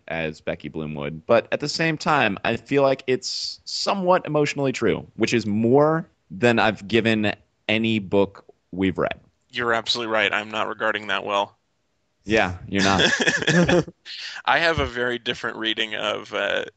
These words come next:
Speaker 2: of that moment, which I, I'm gonna hold off on, and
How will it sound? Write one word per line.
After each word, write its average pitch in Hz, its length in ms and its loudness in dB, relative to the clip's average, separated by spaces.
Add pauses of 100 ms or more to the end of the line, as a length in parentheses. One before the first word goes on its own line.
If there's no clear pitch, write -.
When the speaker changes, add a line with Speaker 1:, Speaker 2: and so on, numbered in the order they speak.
(380)
Speaker 2:
of 107 300 -12
that 101 240 2
moment, 107 400 -8 (120)
which - 360 -8 (360)
I, - 40 -20 (160)
I'm 110 140 -10
gonna 104 200 -6
hold 110 300 -6
off 104 260 2
on, 104 220 -2
and 107 160 -12